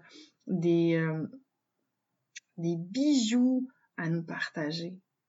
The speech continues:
Parce que je pense qu'on peut aussi bien accoucher d'un livre que d'un bébé. On peut aussi bien accoucher, euh, d'un mode de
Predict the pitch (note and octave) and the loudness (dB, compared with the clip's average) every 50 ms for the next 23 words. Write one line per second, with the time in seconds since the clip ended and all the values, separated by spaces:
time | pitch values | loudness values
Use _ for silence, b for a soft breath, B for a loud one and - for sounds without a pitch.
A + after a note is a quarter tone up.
0 | _ - F#3+ F#3 - - - G3 F3 F#3 E3+ E3+ - - F3 F#3 F#3+ G3 F#3+ - | _ -8 -8 -8 -8 -4 -4 -2 0 0 -2 -2 -2 -6 -4 -2 -2 -4 -4 -6
1 | - F#3+ - E3 E3 - - F#3 F3+ F3+ - _ - A3+ A#3+ B3 - - - G3 | -8 -8 -8 -8 -8 -4 -2 -2 -2 -2 -6 _ -6 -6 -6 -6 -10 -12 -6 -6
2 | F#3 F3 F3 F3 F3 F3 F3+ F#3+ F#3+ _ _ _ G3 - F#3+ F#3+ - - - - | -6 -4 -4 -8 -8 -10 -10 -12 -14 _ _ _ -8 -8 -8 -8 -10 -8 -8 -6
3 | - - F3 E3+ E3+ - - _ _ _ _ - E3 E3 E3 D#3+ D#3 D#3 D#3+ D#3+ | -6 -6 -6 -8 -8 -10 -14 _ _ _ _ -6 -4 -2 0 0 -2 -2 -4 -6
4 | D#3+ D#3 D#3 E3 F#3 F#3+ F#3 - - - - _ _ _ _ _ _ _ _ _ | -6 -8 -8 -10 -10 -12 -14 -16 -20 -20 -20 _ _ _ _ _ _ _ _ _
5 | _ _ _ _ - F3+ E3+ E3+ E3+ E3+ E3 E3 E3 D#3 D3+ D3+ D#3 E3 F#3+ F#3+ | _ _ _ _ -8 -8 -6 -4 -4 -4 -4 -4 -6 -6 -6 -6 -6 -6 -8 -10
6 | - _ _ _ _ _ _ _ _ _ F3+ E3 E3 - F3+ E3+ - - - A#3 | -12 _ _ _ _ _ _ _ _ _ -8 -6 -2 -2 -4 -4 -4 -4 -4 -4
7 | A#3 A#3 - - - - - F#3+ F#3 F#3 F3+ F3 F3 - - - F#3+ G3 F#3+ - | -2 -2 -6 -8 -8 -4 -4 -4 -2 -2 -4 -6 -6 -8 -4 -4 -4 -4 -4 -8
8 | - - - - - - G3+ G3 G3+ G3+ G3 _ _ _ _ _ _ _ _ _ | -8 -6 -6 -6 -6 -4 -4 -4 -4 -6 -8 _ _ _ _ _ _ _ _ _
9 | _ F#3+ F3 E3+ F3 - - - E3+ F3 F3 F3 F3+ F3+ F#3 A3 B3+ B3+ A3 G3+ | _ -12 -12 -10 -12 -12 -12 -8 -8 -6 -6 -6 -6 -6 -4 -4 -4 -2 0 0
10 | G#3+ | 2